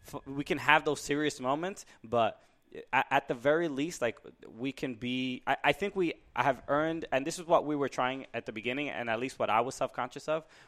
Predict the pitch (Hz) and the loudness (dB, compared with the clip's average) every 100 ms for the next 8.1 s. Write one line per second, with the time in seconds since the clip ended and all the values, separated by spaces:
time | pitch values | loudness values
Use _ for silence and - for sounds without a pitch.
0 | - - - 120 - 110 104 - - 123 | -20 -12 -6 -4 0 0 -2 -6 2 2
1 | 123 147 143 - - 127 120 135 - 107 | 4 6 6 4 0 2 2 0 -8 -10
2 | 104 98 98 98 101 _ _ 107 104 104 | -8 -6 -6 -8 -10 _ _ -8 -8 0
3 | 120 127 - 117 107 117 127 - 101 - | 2 2 -2 -12 -8 -6 -4 -4 -6 -6
4 | - - 101 98 - - - 139 151 135 | -10 -8 -4 -4 -6 -20 -8 0 2 2
5 | 131 127 107 113 110 101 104 92 - 110 | 0 -2 2 2 0 -4 -12 -14 -12 -8
6 | 110 95 - 98 - - - 95 101 123 | -8 -8 -8 -8 -8 -12 -12 -10 -6 -2
7 | 127 117 107 127 143 139 123 123 127 123 | -4 -4 -10 -8 -4 -2 0 2 4 4